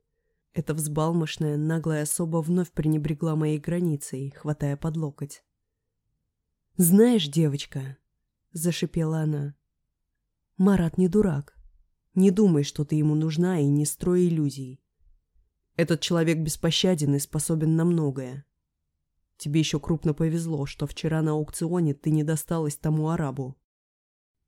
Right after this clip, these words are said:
"А вы откуда знаете?" Оборвала ее, удивленная тем, что Анна уже обо всем знала.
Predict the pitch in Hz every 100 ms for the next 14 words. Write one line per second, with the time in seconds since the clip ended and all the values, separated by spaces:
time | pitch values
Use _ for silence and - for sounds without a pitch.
0 | - 196 208 240 202 170 156 151 160 151
1 | 143 - 147 143 _ _ _ _ _ _
2 | - 160 165 160 165 160 156 147 170 185
3 | 165 160 151 165 160 151 - 175 180 -
4 | - 165 175 180 156 151 160 156 165 -
5 | 175 165 180 151 139 143